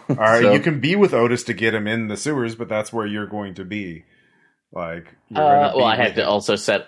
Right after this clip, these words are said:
Speaker 1: Uh, do I need to do anything else to get up in there to set
Speaker 2: I,
Speaker 1: up the?
Speaker 2: I
Speaker 1: the
Speaker 2: assume
Speaker 1: zip line?
Speaker 2: you gave the zipline gear to Valanth, and Valanth told
Speaker 1: Okay,
Speaker 2: Valanth
Speaker 1: yeah.
Speaker 2: how to use it. So,
Speaker 1: Yeah.
Speaker 2: and
Speaker 1: No, I will. I will assist Otis within getting in there 'cause, uh,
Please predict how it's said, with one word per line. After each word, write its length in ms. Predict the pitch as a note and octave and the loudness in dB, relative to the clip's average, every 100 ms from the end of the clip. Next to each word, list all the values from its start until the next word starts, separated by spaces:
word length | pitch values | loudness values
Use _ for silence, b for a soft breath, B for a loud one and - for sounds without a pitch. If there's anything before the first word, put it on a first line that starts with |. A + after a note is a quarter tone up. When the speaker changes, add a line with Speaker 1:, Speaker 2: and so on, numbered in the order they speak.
| _ _ - | _ _ -4
Speaker 1:
Uh, 220 | B2 G#2+ | -2 0
do 160 | G#2+ A2+ | 0 0
I 80 | G#2+ | 2
need 180 | G#2+ | -2
to 60 | G2 | -2
do 100 | G2+ | -2
anything 400 | G2 G2 F#2+ G2 | -2 -2 -2 0
else 160 | F#2+ - | -2 -4
to 60 | |
get 140 | F#2 F#2+ | -2 -2
up 120 | F#2+ | -2
in 60 | G2 | -2
there 180 | F2+ | -2
to 120 | F#2 G2+ | -2 2
set 280 | D3+ D#3 | 4 4
Speaker 2:
I, 40 | - | 2
Speaker 1:
up 120 | - | -4
the? 280 | - F#2+ - | -2 -2 2
Speaker 2:
I 140 | D3 | 4
Speaker 1:
the 60 | D#3 | 4
Speaker 2:
assume 340 | D3+ G#3 G#3+ G#3 | 0 0 2 2
Speaker 1:
zip 80 | |
line? 120 | F3+ D#3 | 0 0
Speaker 2:
you 80 | A#2+ | 0
gave 500 | C#3 C3+ C3 A2 G#2 | 2 4 2 -2 -2
the 280 | A#2 A2 | 0 0
zipline 520 | G2+ A#2 A#2 A2 G#2+ G2 | -2 -2 0 -2 -2 -2
gear 240 | G#2 G2+ | -2 -2
to 100 | F#2 | -4
Valanth, 520 | F2+ F2+ F2 D#2 D2 | -6 -8 -8 -10 -12
and 160 | F2 F2 | -14 -8
Valanth 320 | F#2+ G2+ G#2 | -6 -6 -6
told 300 | - A#2 G#2+ | 0 2 4
Speaker 1:
Okay, 20 | |
Speaker 2:
Valanth 260 | G2+ G2+ G2 | 2 2 2
Speaker 1:
yeah. 140 | - | 2
Speaker 2:
how 80 | F#2 | 0
to 80 | F#2 | -4
use 300 | F2 E2+ D#2+ | -8 -10 -12
it. 160 | C#2+ - | -16 -12
So, 400 | E2+ D#2+ D#2 B B B B - | -10 -8 -10 B B B B -2
Speaker 1:
Yeah. 300 | F#2+ F#2+ F#2+ | 0 2 0
Speaker 2:
and 100 | F#2 | -6
Speaker 1:
No, 320 | - - - | -6 -6 2
I 140 | C#3 | 4
will. 180 | C#3 C3 | 4 4
I 140 | C3+ C3+ | 4 4
will 160 | A#2+ | 4
assist 260 | A#2+ A2+ - | 2 0 2
Otis 280 | G#2 G2+ - | 2 2 0
within 320 | - F2+ F2+ | 0 0 0
getting 300 | F2 F2 E2+ | 0 0 -2
in 120 | E2+ | 0
there 220 | E2+ F2 | 0 0
'cause, 480 | F2+ - - - - - | 0 -2 -2 -8 -6 0
uh, 500 | F#2 F2 F2 - | 4 4 4 2